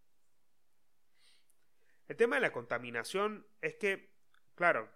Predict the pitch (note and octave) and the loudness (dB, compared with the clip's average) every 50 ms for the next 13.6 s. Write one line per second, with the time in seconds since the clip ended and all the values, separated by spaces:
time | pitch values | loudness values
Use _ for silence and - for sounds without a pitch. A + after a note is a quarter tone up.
0 | - - - C#3+ C#3 D#3 F3 F#3+ G3 G3 F3+ - - B2 - C3 C#3+ E3+ F3 - | -20 -12 -4 -2 -2 0 0 0 -2 -2 -4 -4 -10 -12 -10 -8 -6 -6 -4 -4
1 | B2+ A2 - - D#3 E3 F3 E3+ D#3 D3 - B2 A2+ A2 A2 G#2+ G#2+ - - - | -6 -6 -2 0 0 0 0 -2 -4 -8 -8 -8 -8 -8 -10 -12 -14 -16 -18 -18
2 | - - - C3 A#2+ - - - D#3 D#3+ E3+ F#3 F3+ D#3+ D#3 C3 A#2 - E3 D#3+ | -16 -16 -14 -12 -14 -12 -6 -4 -4 -2 -2 -4 -6 -6 -10 -10 -4 -4 -4 -2
3 | D#3+ F3+ E3 D3 C3+ A#2+ A#2 A#2 A2+ A2 A2 A2 A2+ B2+ C#3+ E3 E3 D#3+ D#3 D3+ | -2 -6 -8 -8 -12 -14 -14 -16 -18 -16 -16 -14 -8 -2 0 0 0 0 -2 -4
4 | D3 C#3+ C3 A#2+ A2+ - B2 G#2+ - - - G#2+ A2 - B2+ A#2+ B2 C3+ C#3+ C#3+ | -6 -6 -6 -6 -10 -10 -12 -12 -12 -10 -10 -10 -10 -8 -8 -6 -6 -6 -6 -8
5 | D#3 D3+ C#3+ C3 C3 - - - B2 A#2 A#2+ A2+ A2+ A2 - C#3+ D3+ D3 C3 A#2+ | -8 -10 -10 -10 -12 -12 -8 -8 -8 -8 -8 -14 -16 -12 -8 -8 -6 -6 -6 -6
6 | G#2+ G#2+ G#2+ G#2 - C3+ C#3 D3 D#3 D#3 D#3 - - - - - - - - - | -8 -10 -12 -12 -12 -12 -8 -6 -6 -6 -8 -12 -20 -20 -20 -20 -20 -16 -10 -8
7 | C3+ A#2+ - C#3 D3+ D#3+ D#3 C3 A#2 - - D3 D3+ D#3+ - - - - - - | -6 -4 -4 -4 -2 -2 -2 -4 -4 -4 -4 -4 -4 -4 -8 -14 -20 -20 -20 -20
8 | - - - - - - C3 B2+ C#3 D3+ - C3+ A#2+ A2+ B2 D3+ C#3+ - A#2 A2 | -20 -20 -20 -20 -16 -12 -10 -10 -8 -8 -8 -8 -8 -6 -6 -6 -4 -6 -8 -8
9 | A2 A2+ G#2+ - A#2+ A2+ A#2 C3 D3 D3 C#3 A#2+ G#2+ G#2 - - - - - - | -8 -12 -12 -10 -10 -8 -4 -4 -4 -4 -6 -8 -14 -14 -18 -20 -20 -20 -14 -8
10 | - C3+ B2+ - - D#3 D3+ C#3+ D3 D#3 D#3 D#3 C#3 - - D#3 B2+ A2+ A2+ A#2 | -8 -8 -6 -4 -2 -2 -2 -2 -4 -6 -6 -6 -4 -2 -2 -2 -2 -4 -8 -18
11 | - - - - - - - - - - - - - - - - - - - - | -20 -20 -20 -20 -20 -20 -20 -20 -20 -20 -20 -20 -20 -20 -20 -20 -20 -20 -20 -20
12 | - - - - - - - - - E3 D3 D3+ F3 F#3 G#3+ A#3 A#3+ A3+ E3 - | -16 -16 -14 -14 -16 -18 -20 -14 -8 -6 -2 0 2 2 4 4 4 4 2 2
13 | F3 D#3+ - D#3+ C#3 - D3 C#3 C#3 C#3 - | -2 -2 -2 -2 -2 -2 -4 -4 -4 -6 -8